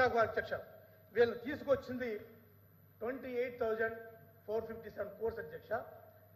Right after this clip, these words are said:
Whereas వైఎస్ఆర్ గవర్నమెంట్లో అడిషనల్ బారోయింగ్స్ వచ్చింది, అధ్యక్ష, కేవలం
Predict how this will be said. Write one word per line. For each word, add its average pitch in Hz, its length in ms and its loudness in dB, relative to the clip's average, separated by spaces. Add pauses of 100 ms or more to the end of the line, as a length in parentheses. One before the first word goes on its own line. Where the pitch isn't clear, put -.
(260)
Whereas 254 320 8 (540)
వైఎస్ఆర్ 240 500 4
గవర్నమెంట్లో 220 520 0 (480)
అడిషనల్ 262 420 -4
బారోయింగ్స్ 226 380 2
వచ్చింది, 226 280 -4
అధ్యక్ష, 208 260 -4 (840)
కేవలం 233 420 2